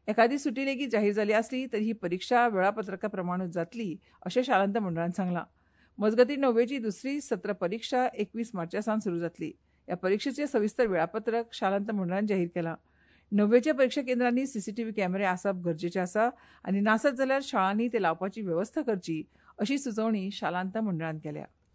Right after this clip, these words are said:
आनी आतां खबरो सोंपोवचे पयलीं परतून एक फावट कांय मुखेल खबरो. आदिवासी समाजांतल्या विद्यार्थ्यांक शिक्षण मळार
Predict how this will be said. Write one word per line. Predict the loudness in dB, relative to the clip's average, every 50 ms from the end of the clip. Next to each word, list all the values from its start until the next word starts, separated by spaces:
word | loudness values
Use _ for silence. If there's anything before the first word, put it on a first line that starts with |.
| _ _ _ _ _ _ _ _ _ _ _ _ _ _ _ _
आनी | -8 -6 -6
आतां | -6 -4 -4 -4 -4 -4 -4
खबरो | -6 -6 -4 -4 -6
सोंपोवचे | -4 -4 -2 -2 -2 -2 -2 -6
पयलीं | -6 -4 -4 -4 -4 -6 -6 -6 _
परतून | -8 -4 -2 -2 -2
एक | -2 -4 -4
फावट | -4 -4 -4 -4 -8 _
कांय | -2 0
मुखेल | 0 0 0 -2 -2 -2
खबरो. | -6 -2 -2 -4 -4 -6 _ _ _ _ _ _ _ _ _
आदिवासी | 6 6 6 8 8 6 6 6 6 2
समाजांतल्या | 2 4 6 6 6 6 4 4 4 4 4
विद्यार्थ्यांक | 4 2 2 2 0 2 4 4 4 4 4 2
शिक्षण | 0 -4 -2 0 0 2 4
मळार | 6 6 6